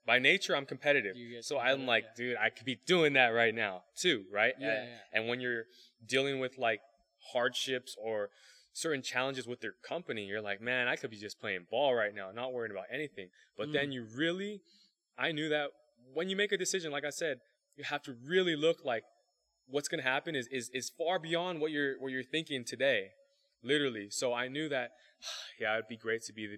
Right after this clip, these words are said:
Speaker 1: balling and doing my thing, but I do know that, like, in the long run, there's a huge, greater purpose for what I'm doing,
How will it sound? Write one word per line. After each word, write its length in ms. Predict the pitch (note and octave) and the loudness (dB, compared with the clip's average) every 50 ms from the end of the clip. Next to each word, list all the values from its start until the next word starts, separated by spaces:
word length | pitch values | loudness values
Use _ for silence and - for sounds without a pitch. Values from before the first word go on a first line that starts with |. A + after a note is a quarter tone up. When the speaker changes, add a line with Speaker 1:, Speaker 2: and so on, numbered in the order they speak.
| - | -8
Speaker 1:
balling 360 | - G2+ G2 G2+ G#2 G#2 G#2 G2+ | -4 -2 0 0 0 -2 -4 -6
and 100 | G2 G2 | -6 -6
doing 160 | G#2 G#2 G#2 | -8 -8 -8
my 120 | G2+ G2 F#2+ _ - | -8 -10 -10 _ -8
thing, 320 | G#2 G#2 G#2+ G#2+ G#2+ G#2 _ _ _ _ _ _ _ _ _ _ _ | -6 -6 -6 -8 -10 -14 _ _ _ _ _ _ _ _ _ _ _
but 240 | - G#2+ G2+ G2+ G#2 - - - - | 0 2 2 2 0 -2 -10 -10 -6
I 120 | F#2+ G2+ | -6 -6
do 260 | G2 - - A2 A2+ A2 | -4 -6 -8 -6 -6 -6
know 380 | G2+ G2 G2 G2 A2 B2 C3 | -6 -4 -4 -2 -4 -4 -4
that, 160 | A#2 G#2+ G2 - - | -4 -6 -6 -6 -8
like, 160 | G2+ F#2+ G2 | -12 -12 -10
in 80 | G#2 | -12
the 80 | A2 G#2 | -12 -12
long 280 | F#2+ F#2+ F#2+ F#2+ G2+ A2+ | -10 -10 -10 -10 -10 -10
run, 340 | B2 C3 C3+ C#3 D3 E3 E3 _ _ _ _ _ _ - | -8 -8 -8 -8 -10 -12 -16 _ _ _ _ _ _ -4
there's 220 | G2+ G#2+ A#2+ G#2+ | -2 -2 -2 -2
a 100 | A2 G2 - _ _ _ _ _ _ _ _ _ - | -4 -8 -8 _ _ _ _ _ _ _ _ _ -16
huge, 640 | - - - A#2+ A#2 A#2+ B2 B2+ B2 B2 - - - _ _ _ _ _ _ _ _ _ _ _ _ _ _ _ _ _ | -14 -12 -8 -6 -4 -4 -4 -4 -6 -8 -8 -10 -12 _ _ _ _ _ _ _ _ _ _ _ _ _ _ _ _ _
greater 300 | - A#2+ A#2 A#2+ A#2+ B2 | 2 4 4 4 4 0
purpose 340 | - - B2 A#2 B2+ B2+ - | -4 -6 -8 -6 -6 -6 -6
for 120 | - A#2+ | -6 -6
what 160 | G#2+ A2 G#2+ | -6 -4 -4
I'm 160 | G#2+ G#2+ G2+ F#2+ | -6 -6 -6 -6
doing, 420 | F#2 A2 A#2+ C3 D3 D#3+ E3+ E3+ | -6 -4 -4 -4 -6 -8 -10 -12